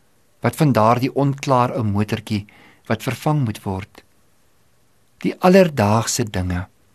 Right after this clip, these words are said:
leer vir my en jou hoe ek en jy kan vertrou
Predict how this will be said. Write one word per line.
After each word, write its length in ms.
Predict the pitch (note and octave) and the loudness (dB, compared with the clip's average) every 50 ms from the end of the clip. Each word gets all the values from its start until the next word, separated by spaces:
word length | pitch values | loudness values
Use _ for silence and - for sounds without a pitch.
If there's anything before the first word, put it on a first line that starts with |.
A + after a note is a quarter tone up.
| _ _ _ _ _ _ _ _ _ | _ _ _ _ _ _ _ _ _
leer 400 | - - A2 G2 G#2+ B2 C#3+ D#3 D3 C#3 | -6 -4 0 4 4 6 6 4 2 0
vir 140 | - D3+ | -2 -2
my 240 | B2+ G#2+ F#2+ G2 G#2+ | 0 2 2 2 0
en 180 | A#2 G#2+ G2+ F#2+ | 0 0 0 0
jou 340 | F#2+ F2 F2+ F2+ F2+ G2+ - - _ _ _ _ _ _ _ _ _ _ _ _ _ _ | 0 -2 -2 -2 -2 -4 -8 -12 _ _ _ _ _ _ _ _ _ _ _ _ _ _
hoe 180 | - - A2 - | -4 -4 -2 0
ek 220 | - C3+ C3+ - E3+ | 2 0 0 2 2
en 100 | C#3+ B2+ | 2 4
jy 200 | A2 G#2 A2 G#2+ | 4 4 2 0
kan 280 | - - C#3+ D#3+ E3 | -2 -2 -2 0 0
vertrou 480 | - - - - - G2+ F#2 E2+ E2+ | -2 -4 -8 -8 -6 -4 -4 -4 -6